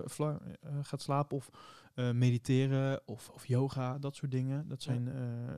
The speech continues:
Speaker 1: dingen die wel eens bij mij voorkomen voordat ik ga sla-, zeg maar, dat is de laatste activiteit voordat ik ga slapen, zeg maar. En, eh, ik merk dat ik wel anders slaap,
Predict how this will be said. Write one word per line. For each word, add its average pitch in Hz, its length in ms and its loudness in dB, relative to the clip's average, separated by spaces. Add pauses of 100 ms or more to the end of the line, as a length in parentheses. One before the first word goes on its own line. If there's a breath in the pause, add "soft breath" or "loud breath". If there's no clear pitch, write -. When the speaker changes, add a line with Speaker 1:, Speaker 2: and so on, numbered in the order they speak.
Speaker 1:
dingen 127 300 0
die 123 120 4
wel 123 80 4
eens 123 120 0
bij 123 100 2
mij 120 240 4
voorkomen 139 720 2
voordat 135 460 2
ik 135 80 -6
ga 147 80 -8
sla-, 135 200 -4
zeg 131 160 0
maar, 120 120 2
dat 123 160 8
is 120 120 4
de 123 80 2
laatste 123 460 2
activiteit 120 720 -2 (100)
voordat 123 360 6
ik 117 100 0
ga 123 100 -2
slapen, 123 440 0
zeg 156 140 0
maar. 160 220 2 (920 soft breath)
En, 127 360 8
eh, 117 420 8 (140)
ik 123 180 -2
merk 107 260 2
dat 113 140 0
ik 113 80 0
wel 120 280 2
anders 156 340 4
slaap, 196 380 0